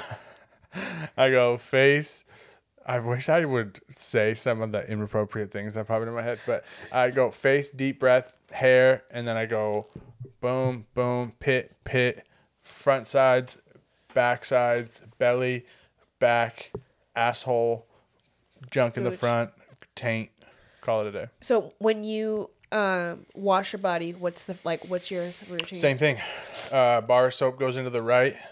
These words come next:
Speaker 1: inside all the way up to pit, outside all the way down, hand if the fingernails are dirty. Um, I get really A D D and I, like, go into doing both hands with the scrub brush to get my fingernails clean. Um, so I do one arm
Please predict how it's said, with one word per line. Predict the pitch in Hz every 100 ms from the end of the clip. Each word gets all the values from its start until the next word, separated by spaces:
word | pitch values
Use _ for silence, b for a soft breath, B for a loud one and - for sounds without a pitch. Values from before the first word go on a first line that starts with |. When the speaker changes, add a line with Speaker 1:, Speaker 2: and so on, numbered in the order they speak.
| B B B B
Speaker 1:
inside | 131 139 - 135 135 139 143 -
all | 131 131
the |
way | 127 131
up | -
to | -
pit, | - 139 135 - B 123 123 -
outside | 127 123 135 127 123
all | 127
the | 127
way | 127
down, | 123 120 127 131 110
hand | - - 127 127 135 127 117
if | 113
the | 107
fingernails | - 127 127 127 123
are | 120
dirty. | 113 117 120 131 139 - b b b
Um, | 127 120 117 110 107 104
I | 120
get | 117 113 -
really | 123 120 110
A | 117
D | 117
D | 113 120
and | 110
I, | 104
like, | 101 98 _ -
go | 123 117
into | 113 113 107
doing | 107 117 110 107
both | 113 110
hands | - 113 113 113 -
with | 107
the | 110 107
scrub | - - 120 117
brush | 120 123 -
to | 113
get | 107 101
my | 104
fingernails | - 117 117 117 -
clean. | 131 120 123 B B B B
Um, | - 113 110 104 101 _ -
so | 120
I | 113
do | 117
one | 113 120 123
arm | 123 127 139